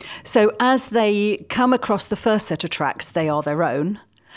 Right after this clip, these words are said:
And then they come across the second set of tracks, which is their own again. And as the story carries on, um, Pooh discovers that the woozle has been joined by yet another one because there's a second set of tracks, which of course is Piglet walking alongside him.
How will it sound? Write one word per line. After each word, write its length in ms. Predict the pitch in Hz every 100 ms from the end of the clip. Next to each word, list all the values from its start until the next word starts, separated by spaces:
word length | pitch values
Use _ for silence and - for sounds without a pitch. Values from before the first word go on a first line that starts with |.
| - -
And 200 | 220 220
then 100 | 220
they 120 | 208
come 200 | 202 220
across 240 | 202 208 -
the 60 |
second 360 | 202 233 226 180
set 220 | 151 147
of 80 | -
tracks, 300 | 156 - -
which 160 | 170
is 140 | 185 165
their 180 | 175 175
own 160 | 165
again. 400 | 156 156 147 147
And 180 | 196 190 190
as 180 | 190 -
the 120 | 180
story 320 | - 233 185
carries 400 | 180 165 170 165
on, 360 | 196 135 147 170 - - -
um, 340 | - 175 160 170 - -
Pooh 200 | 220 196
discovers 500 | 175 - 180 175 -
that 260 | 175 -
the 80 | 180
woozle 340 | 180 208 151 160
has 140 | 170
been 220 | - 170 165
joined 320 | 175 175 -
by 220 | 156 156
yet 300 | 170 180 -
another 280 | 180 214 202
one 200 | 143 139
because 300 | - - 165
there's 180 | 156 -
a 20 |
second 400 | - 190 - 165
set 220 | 143 139
of 40 | -
tracks, 320 | 143 - -
which 120 | 151
of 80 | -
course 180 | 151 147
is 80 |
Piglet 380 | - 196 160 -
walking 280 | 151 143 143
alongside 460 | 143 147 - 147 147
him. 180 | 139